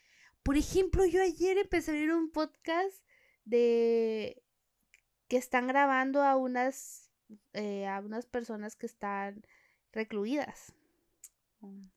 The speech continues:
Speaker 1: ¿Cuántos años llevan y de todo esto? Y yo me quedé como impactada y se me fue el tiempo y me dormí tardísimo. Ah, pero bueno. Em, a lo que voy es que las redes sociales nos quitan muchísimo tiempo.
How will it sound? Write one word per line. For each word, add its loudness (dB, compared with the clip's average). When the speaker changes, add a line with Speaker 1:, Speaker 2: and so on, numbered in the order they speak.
Speaker 1:
¿Cuántos 0
años -2
llevan 0
y -4
de -6
todo -10
esto? -6
Y -4
yo 2
me -2
quedé 0
como -2
impactada 2
y 0
se 4
me 12
fue 4
el 2
tiempo 0
y 4
me 2
dormí 0
tardísimo. -6
Ah, -8
pero -6
bueno. -6
Em, -6
a -2
lo -2
que -4
voy 0
es -4
que -12
las 2
redes 2
sociales -4
nos -6
quitan -12
muchísimo -14
tiempo. -20